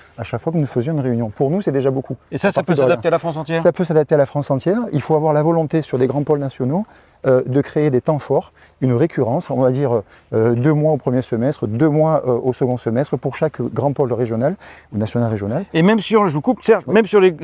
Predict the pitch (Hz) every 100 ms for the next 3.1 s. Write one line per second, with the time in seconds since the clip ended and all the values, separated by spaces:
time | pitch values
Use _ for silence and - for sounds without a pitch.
0 | 143 180 185 185 185 220 165 196 240 262
1 | 185 214 190 208 202 190 190 202 165 165
2 | 180 180 175 196 160 165 147 156 139 226
3 | 233